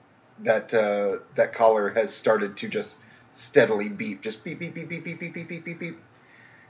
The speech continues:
Uh, you follow the instructions you were given and nestle that device in there and connect it to the transmitter. Uh, go ahead and make me a mind and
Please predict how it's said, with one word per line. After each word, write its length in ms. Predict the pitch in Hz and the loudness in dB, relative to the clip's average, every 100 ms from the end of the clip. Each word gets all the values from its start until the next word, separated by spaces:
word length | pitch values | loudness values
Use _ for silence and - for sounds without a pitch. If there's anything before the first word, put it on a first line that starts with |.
| _ 101 | _ -10
Uh, 260 | 101 98 - - _ _ _ _ _ _ | -8 -10 -14 -18 _ _ _ _ _ _
you 520 | 123 120 120 117 110 - - _ | -2 0 0 -2 -6 -14 -20 _
follow 420 | - 165 147 139 | 0 8 8 8
the 140 | 127 | 6
instructions 540 | 117 - 127 120 127 113 | 2 2 2 2 -2 -2
you 80 | |
were 100 | 107 | -4
given 300 | 98 113 110 | 0 2 2
and 140 | 107 107 | 0 0
nestle 300 | 113 - 107 | 0 0 2
that 200 | 107 - | 2 0
device 420 | 107 110 113 - | 2 2 2 0
in 180 | 131 120 | 0 2
there 340 | 123 127 131 - - - - - - _ | 4 4 2 -8 -20 -20 -20 -20 -20 _
and 360 | 107 107 107 107 - _ _ - | -6 -4 -6 -8 -14 _ _ 0
connect 440 | 147 131 127 - | 4 4 4 0
it 180 | 117 - | -4 -4
to 120 | 117 | -6
the 100 | 107 | -4
transmitter. 720 | - 113 110 107 104 101 - _ _ _ _ _ _ _ _ _ - | 0 0 0 -6 -4 -4 -6 _ _ _ _ _ _ _ _ _ -10
Uh, 300 | 107 95 - - _ _ - _ - _ _ _ - - - _ _ _ _ _ | -6 -6 -8 -12 _ _ -20 _ -20 _ _ _ -20 -20 -20 _ _ _ _ _
go 120 | 139 | 4
ahead 240 | 131 143 131 | 4 4 2
and 260 | 117 110 | 0 0
make 200 | 117 117 | 0 0
me 260 | 123 113 113 | 0 0 2
a 160 | 117 107 | 2 2
mind 520 | 104 110 113 113 107 | 0 0 0 -2 -2
and 480 | - 107 104 107 | -2 -2 -2 -6